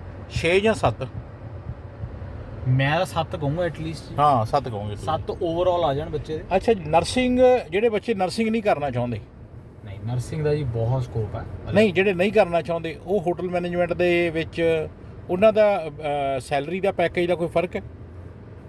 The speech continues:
Speaker 1: ਕਿ ਸੇਮ ਹੈ?
Speaker 2: ਅ, ਨਰਸਿੰਗ ਤੇ ਹੋਟਲ ਮੈਨੇਜਮੈਂਟ
Speaker 1: ਹਾਂ।
Speaker 2: ਫਰਕ ਹੈ ਜੀ।
Speaker 1: ਕਿੰਨਾ ਕੁ?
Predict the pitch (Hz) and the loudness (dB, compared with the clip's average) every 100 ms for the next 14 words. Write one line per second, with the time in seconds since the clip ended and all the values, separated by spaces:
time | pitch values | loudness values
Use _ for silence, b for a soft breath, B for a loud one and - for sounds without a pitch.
0 | - - 196 175 180 143 101 - - - | -8 2 4 4 2 2 -2 -8 -16 -16
1 | - 151 151 139 226 233 277 254 202 160 | -12 -6 -4 -4 -4 -4 -2 0 0 -2
2 | 240 285 254 156 127 104 104 185 208 175 | -2 0 4 4 4 0 -4 -4 -4 -6
3 | 135 - - 165 175 123 | -8 -10 -8 -2 0 0